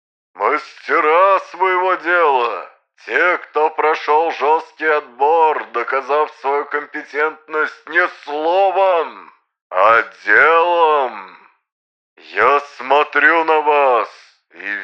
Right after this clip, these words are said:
вижу будущее нашей службы. Будущее, в котором нет места ошибкам и халатности».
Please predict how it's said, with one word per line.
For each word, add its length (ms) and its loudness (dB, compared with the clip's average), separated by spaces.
вижу 500 0
будущее 1000 -2
нашей 480 -2
службы. 880 -4
Будущее, 1160 -2
в 20 -20
котором 880 0
нет 300 2
места 720 -2
ошибкам 800 -6
и 40 -6
халатности». 1200 -4